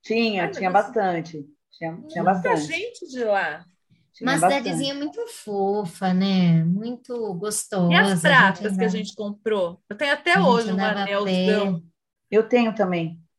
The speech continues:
Speaker 1: Eu tenho.
Speaker 2: É.
Speaker 1: Eu tenho um
Speaker 3: Eu tenho
Speaker 1: colarzinho de
Speaker 3: brinco
Speaker 1: folha de
Speaker 3: também.
Speaker 1: coca.
Speaker 2: É,
Speaker 3: Eu tenho brinco.
Speaker 2: isso.
Speaker 1: Eu tenho. É Israel, Ângela. Nosso
Speaker 2: Israel,
Speaker 1: país.
Speaker 2: isso mesmo,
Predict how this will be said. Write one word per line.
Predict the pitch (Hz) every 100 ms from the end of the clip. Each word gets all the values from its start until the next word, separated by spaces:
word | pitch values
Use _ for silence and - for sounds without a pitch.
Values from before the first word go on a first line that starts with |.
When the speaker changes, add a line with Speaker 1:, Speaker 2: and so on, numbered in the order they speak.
| _ _ _
Speaker 1:
Eu | 175 170
tenho. | 175 160 151 _ _ _ _ _ _ _
Speaker 2:
É. | 185 190
Speaker 1:
Eu | 190
tenho | 220 208
um |
Speaker 3:
Eu |
tenho | 214
Speaker 1:
colarzinho | 208 202 185 202 202
de | 185
Speaker 3:
brinco | 180
Speaker 1:
folha | 202 196
de | 180
Speaker 3:
também. | 170 170
Speaker 1:
coca. | 185 190 190 - 156 - _ _ _ _ 214
Speaker 2:
É, | 233 240 247 247 247 247 247 240
Speaker 3:
Eu |
tenho | 233 240 190
brinco. | 165 202
Speaker 2:
isso. | 190 185 _ _ _ _ _ _ _ _ _ -
Speaker 1:
Eu | 165 165
tenho. | 175 165 156 156 - _ _ _ _ _ _
É | 175 185
Israel, | 214 214 233 240 202 180 170
Ângela. | 156 156 156 156 147 143 - _ -
Nosso | 269 349 -
Speaker 2:
Israel, | 294 277 240 220 208 185
Speaker 1:
país. | 208 247
Speaker 2:
isso | - 240
mesmo, | 220 185 165 147 -